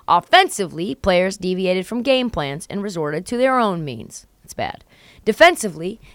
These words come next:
the effort was largely null and void on a <laughs> nightly basis. It is no surprise that the Rockets, per Cleaning the Glass, have ranked in the bottom four in offensive and defensive efficiency over the last three seasons."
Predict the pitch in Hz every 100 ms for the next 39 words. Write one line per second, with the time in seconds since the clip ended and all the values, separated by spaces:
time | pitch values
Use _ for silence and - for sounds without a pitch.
0 | - 240 269 - 247 240 240 226 233 233
1 | 226 226 214 208 214 214 214 226 226 214
2 | 214 214 226 - 180 - - - - 220
3 | 220 - 226 214 262 233 - 127 - -
4 | - _ _ _ 208 214 214 220 269 302
5 | 285 196 165 156 151 143 143 160 175 175
6 | 175 - - - 160 - 156 156 156 180
7 | 180 185 - - _ - 233 240 262 262
8 | 254 254 233 220 294 285 226 - 285 247
9 | 156 180 214 190 190 262 277 262 254 240
10 | 233 233 226 196 196 196 180 165 190 -
11 | 175 175 170 143 151 143 127 - 104 87
12 | - 65 - -